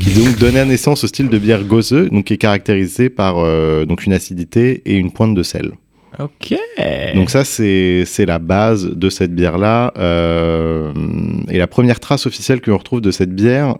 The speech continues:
Speaker 1: euh, ça remonte à mille huit cent vingt-quatre. Euh, il faut savoir que les Allemands ne considèrent pas la Gose comme une bière car elle ne répond pas aux critères de la Reinheitsgebot, qui est la loi de la pureté de la bière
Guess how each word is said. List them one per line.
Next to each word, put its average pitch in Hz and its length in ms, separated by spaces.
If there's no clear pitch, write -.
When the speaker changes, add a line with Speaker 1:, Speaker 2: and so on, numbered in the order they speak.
Speaker 1:
euh, 87 220
ça - 140
remonte 117 200
à 92 40
mille 120 200
huit 127 80
cent 127 160
vingt-quatre. 113 520
Euh, 92 200
il 82 60
faut 107 100
savoir 101 260
que - 80
les 92 160
Allemands 101 260
ne 113 40
considèrent 95 380
pas 117 120
la 107 80
Gose 101 460
comme 95 160
une 90 80
bière 107 260
car 92 160
elle 87 60
ne 87 40
répond 85 260
pas 110 260
aux - 160
critères 113 600
de 92 120
la 101 260
Reinheitsgebot, 113 1500
qui 95 220
est 90 40
la 87 180
loi 104 300
de 104 100
la 90 100
pureté - 280
de 92 80
la 90 100
bière 98 340